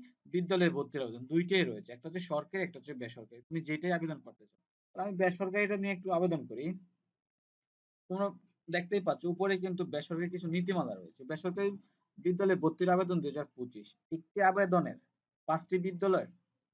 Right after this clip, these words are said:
ক্রমান্বয়ে উল্লেখ করতে পারবেন অথবা প্রতিটি বিদ্যালয়ের জন্য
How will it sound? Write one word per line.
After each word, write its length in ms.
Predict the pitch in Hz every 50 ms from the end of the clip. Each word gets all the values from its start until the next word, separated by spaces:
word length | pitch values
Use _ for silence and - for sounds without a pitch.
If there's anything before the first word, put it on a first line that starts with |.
| _ -
ক্রমান্বয়ে 480 | 190 185 185 196 196 190 185 175 151 127
উল্লেখ 220 | 147 151 165 165 165
করতে 240 | - 156 156 - 151
পারবেন 320 | - - 139 120 110 110 104 -
অথবা 260 | 131 131 - 170 185 180
প্রতিটি 400 | 180 175 190 180 190 190 180 196
বিদ্যালয়ের 420 | 180 185 190 180 185 196 190 180 175
জন্য 120 | 180 160